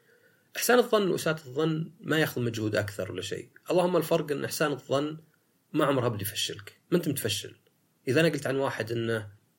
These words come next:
أعتقد إنه صادق وطلع كذاب، يمكن أطلع مغفل، بس أفضل أطلع مغفل من واحد متهم للناس وشكاك، إنه يقول عن واحد كذاب وهو مثلًا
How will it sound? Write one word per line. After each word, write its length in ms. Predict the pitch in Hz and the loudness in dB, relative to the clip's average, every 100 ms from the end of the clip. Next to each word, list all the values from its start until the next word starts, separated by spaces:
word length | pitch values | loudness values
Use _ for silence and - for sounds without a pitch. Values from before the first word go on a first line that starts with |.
| _ | _
أعتقد 300 | 123 139 - | 0 0 -2
إنه 120 | 117 110 | -4 0
صادق 340 | - 101 95 | 0 0 -2
وطلع 200 | - 110 | -4 -4
كذاب، 500 | 101 101 107 135 143 _ _ _ _ - | -4 -2 0 0 -2 _ _ _ _ -6
يمكن 180 | 160 131 | 0 0
أطلع 540 | 120 110 104 101 98 _ _ _ | 0 -2 -2 -2 -12 _ _ _
مغفل، 520 | 110 135 - 151 165 160 _ _ _ _ _ | -4 -4 -2 -4 -4 -8 _ _ _ _ _
بس 80 | - | -2
أفضل 220 | 180 147 | 2 0
أطلع 200 | 127 123 | 0 -2
مغفل 580 | 120 127 - 135 139 127 | 0 0 0 -2 -2 -2
من 340 | 113 113 110 | -2 -2 -2
واحد 380 | 113 110 104 101 - | -2 -2 -4 -6 -2
متهم 460 | 120 117 - 98 98 | -2 -2 -6 -6 -4
للناس 480 | 98 107 113 110 | -4 0 0 0
وشكاك، 480 | - 113 101 92 85 _ _ _ _ | -4 -8 -6 -6 -6 _ _ _ _
إنه 80 | 101 | -4
يقول 120 | 107 | 0
عن 120 | 107 | 2
واحد 220 | 113 110 113 | 0 -2 -4
كذاب 460 | 107 107 113 107 | -6 0 0 0
وهو 140 | 95 98 | -4 -4
مثلًا 480 | 101 101 98 101 | -4 -6 -6 -8